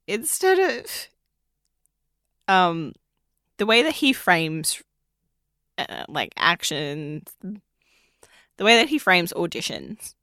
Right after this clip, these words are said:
and particularly rejections, is that it's a reflection on their inability to see what's right in front of them rather than my inability to get a role.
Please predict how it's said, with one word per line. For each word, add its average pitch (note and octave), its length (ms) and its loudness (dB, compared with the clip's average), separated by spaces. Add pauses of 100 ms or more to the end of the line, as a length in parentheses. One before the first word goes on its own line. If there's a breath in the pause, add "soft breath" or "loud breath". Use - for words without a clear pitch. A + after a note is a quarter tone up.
(100)
and D3 280 -10
particularly D3+ 500 -6
rejections, - 840 -10 (500 soft breath)
is D#3+ 480 -4 (200)
that F3 160 6
it's E3 160 2
a E3+ 80 2
reflection A3+ 760 2
on F3 360 0
their F3+ 300 6
inability F#3 760 2
to E3 120 0
see E3+ 280 0
what's D#3+ 320 -2
right E3+ 260 4
in D#3 160 -6
front D#3+ 380 -6
of D#3+ 140 -8
them D#3+ 240 -6
rather D3+ 320 4
than E3 260 -4
my D#3+ 240 2
inability D#3 720 -4
to D3 80 -12
get D3+ 160 -6
a D3+ 60 -4
role. A2+ 460 0